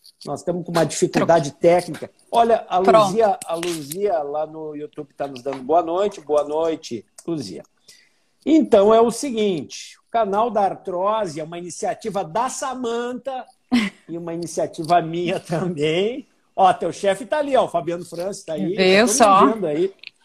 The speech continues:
Speaker 2: Que
Speaker 1: É,
Speaker 2: responsa,
Speaker 1: sem nenhuma
Speaker 2: hein?
Speaker 1: pressão, né, Samantha?
Speaker 2: <laughs>
Speaker 1: Pra, pra falar sobre reabilitação na artrose.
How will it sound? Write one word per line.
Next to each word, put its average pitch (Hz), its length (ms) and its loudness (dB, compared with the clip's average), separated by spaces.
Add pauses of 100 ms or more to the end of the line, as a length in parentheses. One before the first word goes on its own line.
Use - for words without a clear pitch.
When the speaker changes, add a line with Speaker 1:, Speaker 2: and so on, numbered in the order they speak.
(120)
Speaker 2:
Que 220 100 -4
Speaker 1:
É, 214 60 2
Speaker 2:
responsa, 214 460 4
Speaker 1:
sem 175 180 -4
nenhuma 190 180 0
Speaker 2:
hein? 208 60 -10
Speaker 1:
pressão, 220 520 -4
né, 190 180 -2
Samantha? 185 580 0 (140)
Speaker 2:
<laughs> 392 160 4 (280)
Speaker 1:
Pra, 349 480 0 (480)
pra 196 640 -2
falar 180 400 0 (340)
sobre 196 460 2
reabilitação 208 1300 -2
na 180 120 -8
artrose. 143 640 -4